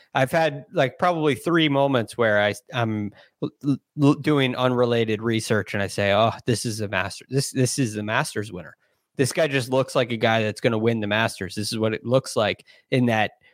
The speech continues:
ninety days Kyle talks about all the time." Uh, Sergio Garcia, who you just mentioned,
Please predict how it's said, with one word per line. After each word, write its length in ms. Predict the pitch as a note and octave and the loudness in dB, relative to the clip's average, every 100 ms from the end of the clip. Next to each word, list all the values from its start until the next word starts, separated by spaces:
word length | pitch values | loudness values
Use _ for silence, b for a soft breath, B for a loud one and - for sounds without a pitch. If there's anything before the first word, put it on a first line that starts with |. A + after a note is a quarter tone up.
| b - | b 0
ninety 400 | B2+ A#2+ A#2+ A2 | 2 2 2 2
days 340 | A2+ A2+ G#2 | 2 2 0
Kyle 300 | - A2 G#2+ | 0 2 2
talks 340 | - G#2+ G#2 A2+ | 2 0 0 0
about 200 | G#2 G2+ | 2 2
all 120 | G2 | 0
the 80 | G#2+ | -2
time." 380 | - A2+ F#2 - _ _ _ _ _ - | 2 2 2 -4 _ _ _ _ _ -2
Uh, 80 | D#3+ | 0
Sergio 500 | D#3 - F3+ E3 D#3+ | 0 0 2 2 0
Garcia, 500 | D3 C3 - D3 C#3 | 2 0 2 2 2
who 80 | A2+ | 2
you 160 | A#2 G#2 | 0 0
just 240 | A#2 - | -2 -2
mentioned, 500 | G#2+ G#2 - G2 F#2 | 0 0 0 -2 -4